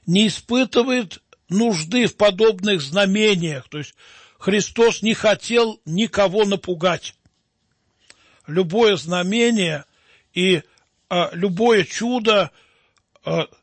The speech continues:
которое является что-то сверхъестественное, может посеять хаос в сознании людей. Они будут напуганы, это будет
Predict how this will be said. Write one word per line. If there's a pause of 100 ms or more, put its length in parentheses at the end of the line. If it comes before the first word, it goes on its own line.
(520)
которое
является
что-то
сверхъестественное, (340)
может
посеять (100)
хаос
в
сознании
людей.
Они
будут
напуганы,
это
будет